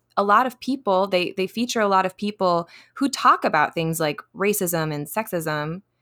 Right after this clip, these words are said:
in a way that's, like, super real and unapologetic. But that infusion of humor is, like, I think another way of kinda, like, shifting and reframing the way you're talking about these really tough subjects.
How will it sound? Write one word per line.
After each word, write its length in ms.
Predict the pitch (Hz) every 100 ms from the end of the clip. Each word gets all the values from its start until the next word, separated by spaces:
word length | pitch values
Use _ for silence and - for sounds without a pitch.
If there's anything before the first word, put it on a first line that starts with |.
| _
in 140 | 190 196
a 80 |
way 160 | 185 190
that's, 200 | 190 185
like, 180 | 160 -
super 360 | - 269 262
real 360 | 226 220 233 165
and 240 | 120 160 -
unapologetic. 720 | 170 180 190 175 196 202 160 -
But 240 | 175 - _ - _
that 280 | - 196 - -
infusion 500 | 190 180 202 214 226
of 120 | 170
humor 540 | - - 180 240 277 277 _ _ _
is, 160 | 185 -
like, 100 | -
I 60 | 196
think 140 | 196 190
another 340 | 165 170 185
way 180 | 196 202
of 80 | 185
kinda, 220 | 208 175
like, 160 | 165
shifting 420 | - 180 180 202 185
and 100 | 170
reframing 540 | 170 - 151 165 170
the 80 | 160
way 260 | 151 151
you're 200 | 170 175
talking 400 | 180 170 165 190
about 240 | 185 185 185
these 200 | 202 196
really 220 | 208 214
tough 220 | 214 214
subjects. 580 | - 220 233 240 - -